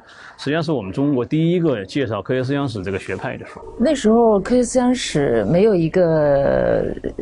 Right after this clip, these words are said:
Speaker 2: 界吗？<laughs> 没有一个科学思想史界吗？是由你这样一个学哲学的人来做了这件事。
Speaker 1: 对，就是中国国内的科学，中国科学史家是没有人做西方的，很少，就很少有人做西方。但是科学史家对我这个工作还是非常、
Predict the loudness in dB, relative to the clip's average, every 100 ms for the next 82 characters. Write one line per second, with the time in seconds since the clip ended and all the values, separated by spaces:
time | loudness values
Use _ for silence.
0 | -6 0 2 2 2 -2 0 2 4 2
1 | 0 0 2 2 2 2 0 0 -2 2
2 | 2 0 -4 -6 -6 0 2 4 2 2
3 | 0 0 0 0 2 4 4 2 0 -4
4 | 0 0 2 0 2 0 0 0 0 -2
5 | -2 0 0 0 0 0 -2 -4 -8 -12
6 | -20 -20 -20 -6 -6 -4 -2 0 0 -2
7 | -2 0 -2 -2 -2 0 0 -2 -2 -4
8 | -6 -6 -2 0 0 -2 -4 -4 -4 -4
9 | -6 -6 -8 -6 -4 -4 -6 -6 -6 -6
10 | -6 -8 -10 -14 -16 -20 -20 _ _ _
11 | -10 -6 -2 -2 -2 -2 -4 -4 -4 -4
12 | -8 -14 -20 -20 -20 _ -6 -4 0 2
13 | 2 0 -2 0 0 0 -2 0 0 0
14 | -4 -6 -8 -4 -4 -2 -6